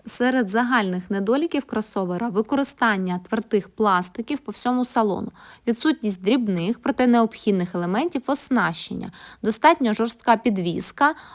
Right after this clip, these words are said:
посередня оглядовість. А переваги Seat Arona — це гарно налаштований тандем двигуна і коробки передач,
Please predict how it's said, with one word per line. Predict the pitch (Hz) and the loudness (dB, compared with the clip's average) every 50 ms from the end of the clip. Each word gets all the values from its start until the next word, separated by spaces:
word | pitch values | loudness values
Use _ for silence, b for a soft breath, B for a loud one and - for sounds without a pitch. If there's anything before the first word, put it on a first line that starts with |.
| B B | B B
посередня | - 240 226 - - 202 208 262 294 285 285 285 - | -2 -2 0 0 0 2 2 2 2 2 0 0 -2
оглядовість. | - 220 208 208 220 220 185 - - - - - - - - - - - | -2 -2 -2 0 0 -2 -2 -4 -6 -6 -8 -10 -14 -16 -16 -16 -12 -2
А | - - 294 349 | 4 6 6 6
переваги | 349 - 285 254 254 220 247 269 269 240 226 214 | 6 4 2 4 4 6 6 4 4 4 2 2
Seat | - - - 240 220 208 196 - | 2 2 2 4 4 4 4 2
Arona — | - 196 214 269 381 453 415 311 262 - | 0 -2 0 0 2 2 2 2 0 0
це | - - 247 254 247 | 0 0 0 0 2
гарно | 208 226 247 262 254 233 208 | 4 4 4 6 4 2 2
налаштований | 196 196 202 214 233 - - - 247 208 196 190 185 185 180 | 2 0 0 0 0 -2 -2 -2 -2 -2 0 -2 -2 -4 -4
тандем | 185 - 220 226 220 208 202 180 175 175 165 | -2 -2 0 0 2 2 0 0 0 -2 -2
двигуна | 170 190 214 220 220 247 269 311 359 403 - | 0 2 2 2 2 2 2 2 2 2 2
і | - 226 | 0 -2
коробки | - - 233 247 254 247 - 220 214 | -2 0 0 0 0 0 0 -2 -2
передач, | - - 226 220 214 196 180 180 175 180 196 269 370 - - - | 0 0 -2 0 0 0 0 0 2 2 2 2 0 -2 -6 -14